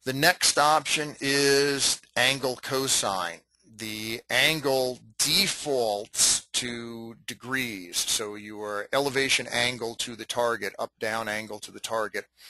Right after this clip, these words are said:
is by default an entry in degrees. If you have the angle cosine indicator on your gun that's set up for the cosine value,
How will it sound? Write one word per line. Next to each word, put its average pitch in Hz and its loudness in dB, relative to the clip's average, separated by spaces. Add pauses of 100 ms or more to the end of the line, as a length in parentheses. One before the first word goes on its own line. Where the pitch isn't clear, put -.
(360)
is 117 -6
by 107 0
default 117 -4
an 110 -2
entry 113 -6
in 101 -12
degrees. 117 -4 (500)
If 117 -6
you 113 -10
have 123 0
the 107 -4
angle 123 -2
cosine 123 0 (100)
indicator 101 -6
on 98 -6
your 90 -12
gun 90 -8 (120)
that's 90 -6
set - 2
up 101 0 (100)
for 104 -8
the 95 -16
cosine 110 0
value, 82 -6